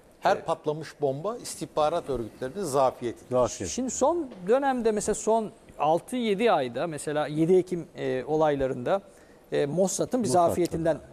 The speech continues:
Speaker 2: e, bahsediliyordu. Şimdi F S B'nin bir zafiyetinden bahsediliyordu. Yani bu istihbarat servisleri bir, e, zafiyet dönemine mi girdi yoksa bilinçli bir şekilde hani çokça yine, e, konuşulan,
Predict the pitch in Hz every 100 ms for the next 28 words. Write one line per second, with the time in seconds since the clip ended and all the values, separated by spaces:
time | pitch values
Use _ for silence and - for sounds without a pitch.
0 | 131 127 127 123 135 - 117 147 - 185
1 | 180 - 180 196 185 190 202 175 139 143
2 | 131 135 127 127 127 120 117 120 113 120
3 | 196 - - - - - - 139 190 175
4 | 196 - 202 214 - 202 202 - 208 220
5 | 208 - - - _ - 143 185 190 165
6 | 147 147 143 143 139 135 - - - -
7 | 143 151 180 226 226 202 208 226 269 226
8 | 233 208 202 247 247 233 170 185 190 -
9 | 208 208 139 139 160 - 220 196 196 -
10 | 190 175 165 180 170 - - - - 233
11 | 240 240 196 175 143 135 135 156 139 -
12 | 139 127 120